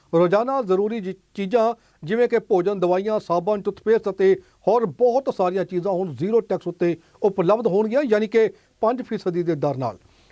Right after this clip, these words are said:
ਹੋਰ ਵਸਤੂਆਂ 'ਤੇ ਟੈਕਸ ਦਰਾਂ ਵੀ ਘਟਾ ਦਿੱਤੀਆਂ ਗਈਆਂ ਨੇ ਤੇ ਘਰ ਅਤੇ ਪਰਿਵਾਰ ਦੇ ਨਾਲ ਸੰਬੰਧਿਤ ਜ਼ਿਆਦਾਤਰ ਵਸਤੂਆਂ ਅਤੇ ਸੇਵਾਵਾਂ ਹੁਣ ਪੰਜ ਫੀਸਦੀ ਟੈਕਸ ਦਰ ਨਾਲ ਉਪਲਬਧ ਹੋਣਗੀਆਂ।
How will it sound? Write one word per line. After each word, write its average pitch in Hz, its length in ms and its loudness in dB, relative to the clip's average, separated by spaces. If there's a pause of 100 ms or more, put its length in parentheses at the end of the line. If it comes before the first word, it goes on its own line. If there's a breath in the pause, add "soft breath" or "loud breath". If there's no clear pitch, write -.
(120)
ਹੋਰ 247 140 4
ਵਸਤੂਆਂ 262 320 2
'ਤੇ 262 120 2
ਟੈਕਸ 226 280 -4
ਦਰਾਂ 214 260 0
ਵੀ 214 120 -6 (100)
ਘਟਾ 196 200 0
ਦਿੱਤੀਆਂ 180 280 -4
ਗਈਆਂ 208 240 0
ਨੇ 254 140 2 (260 soft breath)
ਤੇ 226 80 2
ਘਰ 185 220 2
ਅਤੇ 202 160 -4
ਪਰਿਵਾਰ 185 360 0
ਦੇ 175 80 -4
ਨਾਲ 190 140 -2
ਸੰਬੰਧਿਤ 180 360 -4
ਜ਼ਿਆਦਾਤਰ 220 480 0
ਵਸਤੂਆਂ 185 380 -2
ਅਤੇ 185 240 0 (240 soft breath)
ਸੇਵਾਵਾਂ 202 480 0
ਹੁਣ 220 200 0
ਪੰਜ 247 300 -2
ਫੀਸਦੀ 202 360 -6
ਟੈਕਸ 190 280 -4
ਦਰ 170 160 0
ਨਾਲ 170 240 0 (240 soft breath)
ਉਪਲਬਧ 190 380 0
ਹੋਣਗੀਆਂ। 208 380 -2